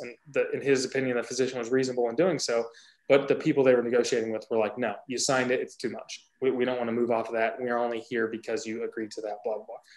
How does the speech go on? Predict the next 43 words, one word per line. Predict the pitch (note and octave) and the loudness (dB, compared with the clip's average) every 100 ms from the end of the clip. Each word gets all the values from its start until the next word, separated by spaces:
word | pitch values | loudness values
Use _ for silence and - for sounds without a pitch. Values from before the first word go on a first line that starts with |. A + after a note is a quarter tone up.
| - _ | -20 _
So | - D3 | 4 8
the | C3+ B2+ B2+ - _ _ _ _ - | 10 8 6 -8 _ _ _ _ -12
long | F3 D3+ C#3+ | 6 8 8
and | C#3 | 4
short, | - D3 C#3 B2+ | 4 8 8 8
or | B2+ | 4
the | B2 | 4
long | B2+ B2 B2+ B2+ | 4 2 -2 -6
and | C3 B2 | -6 -2
long, | B2 A#2 B2+ | 0 -2 -2
is | B2+ A#2 A2+ - _ _ _ | 0 0 -4 -14 _ _ _
don't | C3 C3 | 4 4
sign | C#3 C#3 | 2 2
the | C3 | 4
offer | B2+ B2+ | 4 4
letter. | B2+ B2+ C3 C3 | 4 4 2 -2
You | B2+ | -4
can | B2+ | -4
use | B2+ C3 | 0 4
it | C3 | 6
as | B2+ A#2+ | 6 4
a | A#2 | -2
general | - B2+ B2+ B2 | -2 0 4 4
tool. | A#2+ - D3+ E3+ - - - - | 2 4 4 4 0 -14 -12 0
But | B2+ | 2
if | B2 | 4
they're | B2 | 4
willing | C#3 C#3+ C3+ | 6 4 4
to | |
give | C3 D3 | 4 6
you | D#3 | 6
that, | D#3 F#3 | 4 4
say, | - C#3+ B2+ B2+ - | 2 4 4 0 4
"This | D#3 - | 4 6
looks | D#3 | 4
promising. | - - D3 E3 E3 F#3 F3 | 4 2 2 4 2 0 -2
Can | D3 | -2
you | C3 | 0
send | - C3+ | 0 2
me | C3 | 0
the | |
whole | A2+ A2 | 0 -2
contract | - - - - | -6 -16 -20 -20